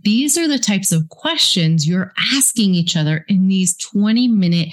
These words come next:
daily connections. Now, as you know, there are one thousand four hundred and forty minutes in the day, and you should be able to find twenty of them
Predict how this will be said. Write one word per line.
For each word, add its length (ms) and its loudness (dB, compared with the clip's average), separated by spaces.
daily 340 0
connections. 680 -2
Now, 240 0
as 280 0
you 100 2
know, 260 2
there 240 -2
are 200 0
one 420 0
thousand 640 -2
four 240 -2
hundred 400 2
and 180 2
forty 400 -2
minutes 400 0
in 100 0
the 80 0
day, 400 -4
and 240 0
you 460 2
should 400 -2
be 200 -2
able 280 -2
to 140 -2
find 440 -2
twenty 760 -2
of 180 0
them 360 0